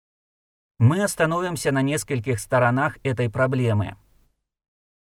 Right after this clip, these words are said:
Во-первых, постсоветские протестанты до сих пор пассивны в ключевой для реформации области – работе с библейским текстом.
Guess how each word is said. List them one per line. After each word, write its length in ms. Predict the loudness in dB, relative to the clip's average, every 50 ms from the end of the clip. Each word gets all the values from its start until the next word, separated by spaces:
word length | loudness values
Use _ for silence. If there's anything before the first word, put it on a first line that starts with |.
| _ _ _ _ _ _ _ 4
Во-первых, 680 | 4 6 6 4 2 0 0 2 2 2 0 0 -10
постсоветские 880 | -8 -4 -4 -4 -4 -4 0 0 0 2 2 -2 -2 -2 -6 -4 -4 -2
протестанты 720 | 0 -2 -2 0 -2 -4 -2 0 -2 -2 -2 -2 -4 -2
до 120 | -2 -2 -2
сих 200 | -4 -6 -8 -6
пор 180 | -6 -6 -4 0
пассивны 540 | 0 0 0 0 -4 -6 -6 -4 -4 -4
в 60 | -6 -4
ключевой 500 | -4 -6 -4 -4 -4 -2 -2 0 -2 0
для 160 | 0 -2 0
реформации 760 | 0 0 0 0 0 0 0 0 -2 -2 -4 -6 -8 -8 -8 -6
области – 640 | -4 -2 0 2 2 0 0 -2 -4 -6 -6 -6 -8 _ _ _ _
работе 500 | -2 2 2 2 4 2 0 0 0 -2
с 80 | -2 0
библейским 600 | 2 0 0 2 0 0 -2 -4 -4 -4 -4 -4
текстом. 600 | -2 0 -2 -2 -2 -4 -6 -6 -6 -6 -6 -12